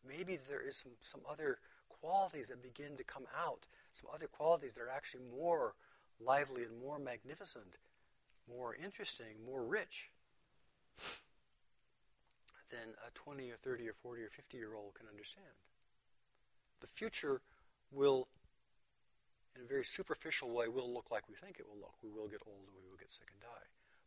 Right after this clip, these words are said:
But the state of mind and the situations we encounter, there's unique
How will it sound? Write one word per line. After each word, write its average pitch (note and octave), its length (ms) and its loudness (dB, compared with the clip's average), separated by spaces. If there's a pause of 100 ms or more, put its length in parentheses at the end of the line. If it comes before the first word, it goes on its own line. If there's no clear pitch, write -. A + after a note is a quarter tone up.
But - 120 -14
the C#3 80 -6
state F3+ 320 0
of B2+ 120 -10
mind D#3 680 -8 (360)
and C3 80 -10
the A#2 100 -8
situations C#3 680 -2
we B2 80 -14
encounter, B2+ 500 -14 (1600)
there's - 240 -4
unique C3 360 -16